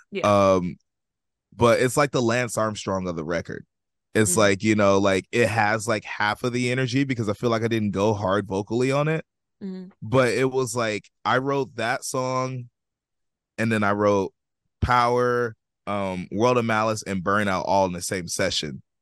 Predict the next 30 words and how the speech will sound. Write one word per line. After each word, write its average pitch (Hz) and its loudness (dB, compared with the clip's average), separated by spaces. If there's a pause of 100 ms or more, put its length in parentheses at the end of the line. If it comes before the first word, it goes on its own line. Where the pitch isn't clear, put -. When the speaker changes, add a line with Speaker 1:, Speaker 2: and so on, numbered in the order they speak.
(260)
Speaker 1:
Okay. 185 -14
Speaker 2:
So 101 2 (200)
Sting 139 -2
was 123 0
like, 107 0
I 113 2
was 117 -2
trying 110 -2
to 110 -4
get 107 -4
into 107 -6
the 104 -6
swing 110 -2
of 110 0
the 110 -4
stuff. 120 -2
That 110 2
was, 117 2
like, 120 -2
the 107 -4
first 104 -2
song 98 0
on 95 0
the 87 -6
record 87 -4
I'm 87 -4
pretty 90 -2
sure 85 -6
I 78 -6
recorded. 71 -6